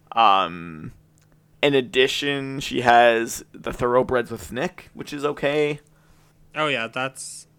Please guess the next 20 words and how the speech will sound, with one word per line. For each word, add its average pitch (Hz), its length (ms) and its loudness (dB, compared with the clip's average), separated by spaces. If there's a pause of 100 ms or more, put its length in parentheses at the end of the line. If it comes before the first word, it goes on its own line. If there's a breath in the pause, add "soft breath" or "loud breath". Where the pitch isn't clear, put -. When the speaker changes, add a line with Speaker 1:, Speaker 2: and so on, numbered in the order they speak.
(260)
Speaker 2:
that's 131 320 -12
there. 127 180 -8
Speaker 1:
Um, 117 600 -2 (420 loud breath)
<laughs> - 420 -20
but 123 160 0
yeah, 131 460 6
like, 120 400 -2
this 160 200 -4
is 226 80 -2
a 208 100 4 (160)
Speaker 2:
Yeah. 175 200 -8
Speaker 1:
terrible 120 680 -4
episode - 460 -18 (520 soft breath)
because 135 300 0
we 143 140 2
didn't 214 260 2
really 151 260 2
get 139 300 0
her 120 180 -8
side. 78 500 -6